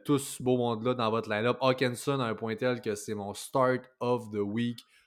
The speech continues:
au poste de tight end. Évidemment, personne va bencher réellement Hawkinson comme il joue présentement. Mais pour moi, s'il est là, c'est que c'est un top trois tight end à la fin de la semaine.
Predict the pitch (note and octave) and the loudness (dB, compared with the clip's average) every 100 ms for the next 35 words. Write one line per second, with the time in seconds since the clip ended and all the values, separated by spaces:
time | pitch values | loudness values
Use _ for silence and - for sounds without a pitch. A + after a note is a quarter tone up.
0 | _ - A#2 C3+ C3 A2+ A2 G#2+ G#2 A2 | _ -2 -2 4 4 4 0 2 2 2
1 | A#2 A#2+ _ _ - G#2+ B2 C3 D3 - | -2 -4 _ _ -8 0 2 2 0 -2
2 | - D#3 D3+ C#3+ G#2+ A2 G2+ C3 A#2+ - | 0 2 2 -2 0 -2 2 2 2 0
3 | C#3+ B2 A2+ B2 B2 B2 A2 - B2 A#2 | 2 4 2 2 2 0 -4 -2 -2 0
4 | G#2+ A2 A2 B2 - A2 G#2 G#2 A#2 A#2+ | 0 0 -2 -4 -2 0 0 -4 -4 -6
5 | - _ _ - G2+ A#2 B2 C3+ C3+ - | -10 _ _ -12 2 2 6 4 4 0
6 | C3+ B2 A#2+ C3 B2+ G#2+ - G#2 - B2 | 4 6 6 4 2 -6 -6 -8 2 0
7 | - G#2+ B2 B2 A2+ A2 A2+ G#2+ G2 A2 | 0 2 4 6 4 4 2 2 0 -2
8 | G#2 G2+ F#2+ - A2 A2 | -4 -2 -4 -6 -4 -4